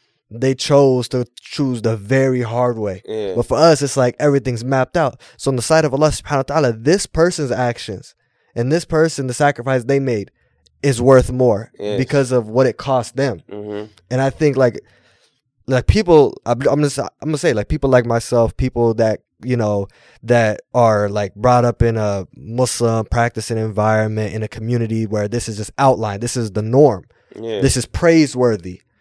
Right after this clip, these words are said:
Speaker 2: Yeah.
Speaker 1: So you're incentivized to choose this path
Speaker 2: Yeah.
Speaker 1: versus somewhere where, somewhere where this is not, you know, this is, like, kinda off that. This is, you know,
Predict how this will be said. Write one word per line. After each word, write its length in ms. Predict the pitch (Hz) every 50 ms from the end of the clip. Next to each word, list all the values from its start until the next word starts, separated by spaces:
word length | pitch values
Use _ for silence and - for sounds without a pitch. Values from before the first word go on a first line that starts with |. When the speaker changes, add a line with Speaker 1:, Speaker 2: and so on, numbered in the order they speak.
| _ _ -
Speaker 2:
Yeah. 140 | - 127
Speaker 1:
So 140 | 123 107 160
you're 200 | 143 147 151 151 143
incentivized 880 | 147 139 135 - 196 208 190 - 160 156 127 139 135 131 127 127 - -
to 80 | 127
choose 320 | - - 147 131 127 113 113
this 140 | 123 117
path 400 | - - 123 117 101 - - - -
Speaker 2:
Yeah. 380 | - 113 117 113 101 92 - 101
Speaker 1:
versus 320 | - 131 135 135 131 131 -
somewhere 260 | - 143 139 131 127
where, 200 | 123 120 113 - _ _ _
somewhere 280 | - - 135 127 127 123
where 120 | 120 120
this 180 | 113 123 127 -
is 80 | 127 110
not, 280 | 120 120 113 110 - 98
you 80 | 117
know, 140 | 117 110 107
this 220 | 104 107 117 - -
is, 100 | 110 107
like, 140 | 107 104 -
kinda 160 | 120 110 104
off 240 | 107 104 101 - -
that. 200 | 101 98 95 -
This 180 | - 104 - -
is, 240 | 107 104 101 98 95
you 80 | 104
know, 240 | 104 104 98 98 98